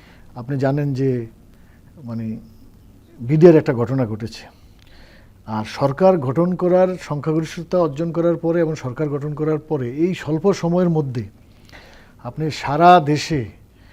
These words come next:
বিএনপি, বিশেষ করে বিরোধী দলের নেতাকর্মীদের বাড়ি ঘর ভাঙচুর, ধন সম্পদ দখলের একটা হরিলুট চলছে। তো একটা রাজনৈতিক দল হিসাবে বিএনপি সেটার প্রতিবাদ করছে,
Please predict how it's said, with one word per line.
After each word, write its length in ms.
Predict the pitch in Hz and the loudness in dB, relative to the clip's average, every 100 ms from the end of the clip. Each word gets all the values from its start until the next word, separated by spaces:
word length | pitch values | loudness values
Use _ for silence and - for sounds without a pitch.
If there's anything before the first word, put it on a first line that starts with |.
| - - - | -20 -20 -6
বিএনপি, 580 | 135 165 165 147 170 165 - - | 2 4 4 2 0 0 -6 -14
বিশেষ 280 | 131 120 170 | -8 -4 -2
করে 220 | - 160 | 2 2
বিরোধী 260 | 143 135 160 | 2 2 2
দলের 240 | 156 156 | 2 2
নেতাকর্মীদের 640 | 147 143 160 139 147 147 135 | 0 -2 -2 -2 -2 -2 0
বাড়ি 380 | 127 143 151 127 | 2 4 4 2
ঘর 320 | 139 147 139 | 0 0 0
ভাঙচুর, 500 | 117 135 143 151 127 | -2 -4 -4 -4 -2
ধন 260 | 135 147 | -2 -4
সম্পদ 340 | 131 139 139 147 | -6 -8 -6 -6
দখলের 340 | 131 120 139 | -6 -6 -8
একটা 140 | 135 131 | -6 -6
হরিলুট 380 | 139 170 170 | -2 2 0
চলছে। 320 | - 123 - - - - - - - - - - - | -2 -16 -16 -20 -20 -20 -20 -20 -20 -20 -20 -18 -8
তো 80 | |
একটা 200 | 139 135 | -4 0
রাজনৈতিক 480 | 147 147 151 170 175 | 4 4 4 0 0
দল 160 | 147 151 | 2 2
হিসাবে 340 | 156 170 165 | 2 2 2
বিএনপি 540 | 139 151 151 156 151 151 - - - - | 2 0 0 -2 -4 -4 -14 -20 -20 -14
সেটার 300 | 139 143 139 | -6 -4 -4
প্রতিবাদ 420 | 147 170 165 170 | -2 4 6 4
করছে, 480 | - 165 - 175 | 0 -4 -6 -6